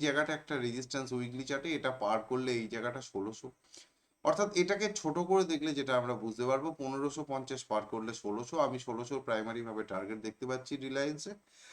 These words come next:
আর যেহেতু আমি এই নিচের থেকে নিয়ে এখানে হোল্ড করছি, সুতরাং আমার কাছে হেডেকের কিছু নেই। আমি যদি এখানেও, এখানেও যদি আমি স্টপ লসে কাটি, হ্যাঁ, হয়তো ওপর থেকে বেশ খানিকটা প্রফিট আমার মিস হবে, কিন্তু আমি লস করব না, শেয়ার বাজারে এইভাবেই কাজ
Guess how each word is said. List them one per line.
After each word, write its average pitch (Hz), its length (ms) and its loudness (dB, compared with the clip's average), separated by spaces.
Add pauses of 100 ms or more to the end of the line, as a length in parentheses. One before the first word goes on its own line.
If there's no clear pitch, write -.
(340)
আর 156 140 6
যেহেতু 196 260 8 (140)
আমি 202 100 2 (140)
এই 196 60 6 (100)
নিচের 202 240 0 (100)
থেকে 190 160 0 (140)
নিয়ে 156 180 4 (100)
এখানে 143 220 0 (120)
হোল্ড 123 220 2 (100)
করছি, 185 300 0
সুতরাং 185 260 0 (160)
আমার 143 240 0
কাছে 147 140 -4 (100)
হেডেকের 117 400 0
কিছু 139 200 -4
নেই। 151 160 0
আমি 123 140 -2
যদি 143 120 0 (140)
এখানেও, 131 340 0 (960)
এখানেও 151 300 0 (120)
যদি 190 200 2
আমি 156 80 0 (100)
স্টপ 110 280 0
লসে 117 300 -4
কাটি, 110 300 0
হ্যাঁ, 123 240 6
হয়তো 110 180 0 (100)
ওপর 113 220 -8
থেকে 123 220 -4
বেশ 104 180 -2
খানিকটা 110 360 0 (600)
প্রফিট 127 320 4 (100)
আমার 131 240 4
মিস 123 240 -2
হবে, 196 140 6 (100)
কিন্তু 185 240 -4
আমি 185 100 2 (140)
লস 143 220 6 (120)
করব 98 200 0 (100)
না, 101 60 -4 (100)
শেয়ার 135 260 4
বাজারে 143 300 0
এইভাবেই 117 360 -2
কাজ 110 120 0